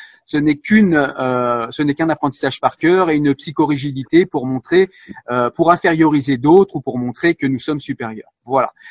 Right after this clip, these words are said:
Ces prémices posées, moi, je me sens prêt quand même à avoir un débat qui ne sera pas dans la contradiction bête et imbécile. Je suis là avant tout pour que la vidéo soit intéressante et enrichissante pour tous.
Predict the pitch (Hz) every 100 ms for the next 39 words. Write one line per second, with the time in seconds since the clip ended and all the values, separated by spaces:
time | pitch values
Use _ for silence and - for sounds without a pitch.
0 | - - _ - 247 226 233 214 - 190
1 | 165 147 190 220 175 160 185 185 147 170
2 | 165 170 151 170 165 160 160 151 135 131
3 | 143 147 143 143 151 147 127 - 120 131
4 | 143 139 135 151 - 139 135 - 139 123
5 | 147 147 123 120 113 - 202 233 - -
6 | - 120 123 139 - 160 151 143 143 135
7 | 147 151 - 190 - 143 - 147 131 143
8 | 143 143 - 123 135 135 - 147 135 127
9 | 123 - - 139 123 120 _ 175 220 -